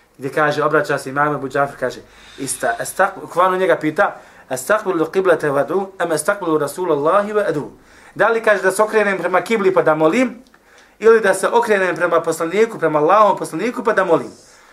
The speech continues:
Pa mu imam Malik navodno kaže, „Wa lima tasrif, zašto da okrećeš lice od njega?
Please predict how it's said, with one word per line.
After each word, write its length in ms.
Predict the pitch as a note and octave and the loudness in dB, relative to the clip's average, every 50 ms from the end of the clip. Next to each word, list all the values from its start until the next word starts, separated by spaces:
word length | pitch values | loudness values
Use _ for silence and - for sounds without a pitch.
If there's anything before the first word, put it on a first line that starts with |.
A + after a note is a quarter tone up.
| _ _ | _ _
Pa 120 | - D3+ D#3 | 0 0 2
mu 100 | D#3+ E3+ | 2 2
imam 300 | G#3 A3+ G#3+ G3+ F3+ F#3 | 0 0 0 0 0 2
Malik 300 | F#3+ G3+ G#3+ G3+ - F#3+ | 2 2 2 0 0 0
navodno 300 | G3 G#3 G3+ F#3 F3 F3 | 0 2 2 2 0 2
kaže, 440 | F3+ F3+ F3 F3 E3+ A#3 A#3 - | 2 2 2 2 2 2 2 2
„Wa 200 | C#3+ C#3+ D3 D3 | 2 2 2 2
lima 280 | D#3+ G3 G#3+ G#3 F#3+ E3+ | 2 0 0 0 0 0
tasrif, 400 | - - F#3+ F3+ - - C#3 A#2+ | 2 2 0 0 0 -6 -12 -12
zašto 460 | A#2+ A#2+ F3 G#3+ G3+ - - E3+ D#3+ | -6 -2 0 0 0 0 0 0 2
da 120 | D3+ D#3+ F3 | 4 4 2
okrećeš 460 | F3 - F3 D#3 - - D#3 C#3+ - | 2 0 -4 -4 -4 -4 -6 -4 -4
lice 360 | D3 D#3 E3+ E3+ E3 - D#3+ | -4 -6 -6 -4 -2 0 0
od 100 | D#3+ D#3+ | 0 0
njega? 360 | D#3+ D3+ C3+ C3+ A#2 - - | 0 -2 -2 -2 -4 -6 -8